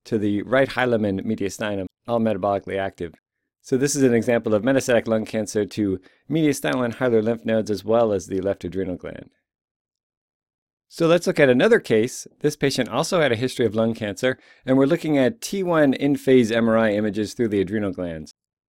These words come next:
There's a left adrenal nodule superiorly there, and then another one more inferolaterally,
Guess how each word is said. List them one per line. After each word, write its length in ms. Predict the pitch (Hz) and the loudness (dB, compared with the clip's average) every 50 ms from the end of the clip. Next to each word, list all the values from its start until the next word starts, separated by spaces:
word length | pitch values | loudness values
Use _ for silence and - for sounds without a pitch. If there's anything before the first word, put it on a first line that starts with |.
| _ _ _ | _ _ _
There's 280 | _ 113 113 113 110 - | _ 4 4 4 4 4
a 400 | 110 104 101 98 98 98 98 - - | 2 2 4 2 2 2 0 -2 -2
left 300 | - 131 160 185 - 180 | 0 2 2 2 2 -2
adrenal 300 | 143 135 147 139 131 123 | -2 0 2 2 2 2
nodule 520 | 120 120 123 127 131 127 123 123 120 113 | 2 2 2 2 0 -2 0 2 2 2
superiorly 680 | 107 - 120 110 - - 175 185 175 160 135 123 120 | 0 -2 -8 -8 -6 -6 -4 -2 -2 -2 -2 -2 -4
there, 500 | 113 104 110 135 139 123 113 110 117 143 | -4 -4 -4 -4 -2 0 0 0 0 -2
and 280 | 156 127 104 110 110 113 | -4 -6 -6 -4 -2 0
then 140 | 120 120 117 | 0 0 0
another 340 | 113 113 120 127 123 127 120 | 0 0 0 0 0 0 0
one 280 | 120 117 113 110 101 - _ _ _ _ _ _ _ | 2 0 0 -2 -4 -8 _ _ _ _ _ _ _
more 200 | 117 120 123 120 | 0 0 2 2
inferolaterally, 1120 | 117 110 - 143 135 123 113 104 104 117 135 147 139 120 107 101 98 98 101 101 101 98 | 0 -2 -2 0 2 2 2 4 2 2 2 2 2 2 2 2 2 0 0 -4 -8 -14